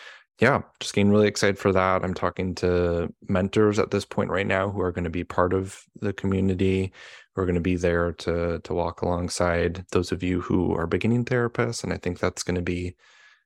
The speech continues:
an excellent resource. So that's the other thing. If you are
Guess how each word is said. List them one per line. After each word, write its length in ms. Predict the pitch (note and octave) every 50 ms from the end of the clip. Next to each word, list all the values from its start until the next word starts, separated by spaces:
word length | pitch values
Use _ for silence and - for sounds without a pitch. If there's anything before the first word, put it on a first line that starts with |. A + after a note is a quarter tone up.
| - -
an 100 | - G2
excellent 320 | F#2+ - - - - -
resource. 640 | - F#2+ F2 - - F#2+ F#2 F#2 F#2 - - - - - _ _ _ _ _ _ _ _ _ -
So 100 | B2 A2+
that's 80 | -
the 80 | - A2
other 100 | A2+ A2+
thing. 260 | - - E2+ F2 E2+
If 140 | F2 - -
you 100 | F#2+ F#2+
are 480 | F#2 F#2+ F#2+ F#2+ G2 G2 G#2 G#2+ A2+